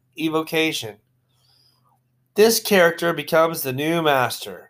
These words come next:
At the start of each friendly player turn, after the army's master has been removed as a casualty and no new master has been selected, every unit with every, with ashes to ashes must once again pass a discipline test or lose health points as described above.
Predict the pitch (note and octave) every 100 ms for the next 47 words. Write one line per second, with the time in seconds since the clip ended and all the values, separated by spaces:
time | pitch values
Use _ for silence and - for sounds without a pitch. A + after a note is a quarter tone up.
0 | _ _ _ _ B2 B2 B2+ D3 C#3+ C#3+
1 | D3+ D3 - D#3+ E3+ E3+ F3 G3+ G3+ G3
2 | F#3+ F3+ E3+ F3 F3 F3 E3+ F3 F3+ F3
3 | D3+ D#3 F3 F#3 - D#3+ D#3 D3+ D#3+ E3
4 | D#3 D#3+ E3+ D#3 D3+ C#3+ E3 E3+ F#3+ D3+
5 | D3+ D#3 C3+ C3+ C#3+ D3+ D#3 F3+ F3 D#3+
6 | D3+ D3+ C#3+ C3+ D#3 D3+ C#3 D#3 G3 -
7 | B2+ C3 _ _ _ _ _ - F3 G3
8 | F#3+ G3 D#3 D#3 D#3+ C#3+ _ _ _ D3+
9 | D#3+ E3 D3+ _ C#3+ D3 D3 E3 E3+ E3
10 | D#3+ C#3+ C#3+ C#3+ C#3 C#3 D3 E3+ E3+ D#3
11 | D#3 - D3+ D3 C#3+ C#3+ C#3+ C#3 C3 C3+
12 | C3 - _ _ _ _ - D3 D3 D#3
13 | D#3 D#3 D3+ D3 - C#3+ C#3 C#3 B2+ -
14 | C3+ C3 B2 A#2 G#2+